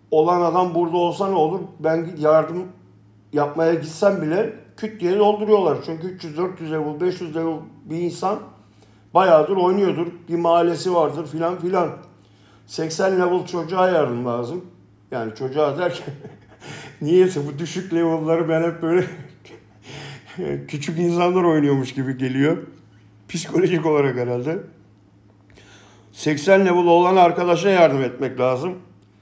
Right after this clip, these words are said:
Tam tersini yapmak lazım aslında. Her videoda başka fikir. İki yüz elli level, üç yüz level üstü kim varsa sileceksin. İşte hani otuz kırk level da olmaz ama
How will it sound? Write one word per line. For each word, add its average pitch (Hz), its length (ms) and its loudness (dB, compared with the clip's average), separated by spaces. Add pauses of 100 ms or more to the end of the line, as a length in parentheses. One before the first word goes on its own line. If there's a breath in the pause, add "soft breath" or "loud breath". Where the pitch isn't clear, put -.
(300 soft breath)
Tam 202 240 8
tersini 185 380 2
yapmak 156 380 4
lazım 143 300 2
aslında. 139 600 0 (180)
Her 175 460 2
videoda 160 400 -2
başka 160 300 0
fikir. 139 520 -4 (2250 soft breath)
İki 175 220 -4
yüz 202 160 2
elli 202 320 8
level, 160 360 2
üç 214 200 -6
yüz 180 140 -2
level 180 260 4
üstü 185 460 -4
kim 208 260 -2
varsa 170 360 2 (260)
sileceksin. 196 800 0 (1040 soft breath)
İşte - 280 -2
hani 139 340 -2 (200)
otuz 151 300 -4
kırk 180 240 -4
level 170 400 -2 (220)
da 175 60 -2
olmaz 175 380 0
ama 143 240 -2